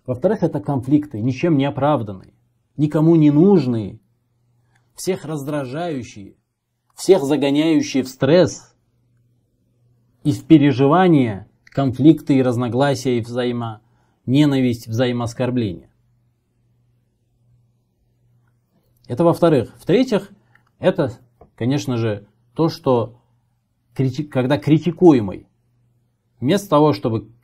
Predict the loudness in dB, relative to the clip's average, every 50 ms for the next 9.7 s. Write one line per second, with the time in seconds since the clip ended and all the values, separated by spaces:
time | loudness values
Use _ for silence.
0 | _ _ _ _ -8 2 4 4 4 4 0 -2 -2 -2 -2 -4 -4 -4 -2 0
1 | 0 0 0 0 0 2 2 2 2 0 -4 -6 -6 -6 -6 -6 -4 -4 -6 -4
2 | -6 -8 -6 -4 -4 -4 -4 -4 -8 -10 -8 -8 -12 -12 -14 _ _ _ _ _
3 | _ _ _ _ -2 0 0 0 -2 -2 -4 -4 -2 -2 0 0 -2 -2 -6 -8
4 | _ _ _ _ _ _ _ _ _ _ _ _ _ _ -18 -14 -12 -10 -10 -10
5 | -12 -14 -16 -20 _ _ _ _ _ -18 -18 -18 _ _ _ _ _ -8 -4 0
6 | 0 0 0 -2 -4 -10 -20 _ _ -6 -6 -4 -4 -4 -6 -6 -4 -2 -2 -2
7 | -2 -2 0 0 2 2 2 0 -2 -4 -2 0 2 2 0 0 0 0 0 0
8 | 0 -2 -2 -2 -2 0 2 2 2 2 0 -2 -4 -4 -8 -8 -8 -6 -6 -6
9 | -6 -6 -8 -8 -8 -8 -8 -10 -14 -18 -20 -20 -20 _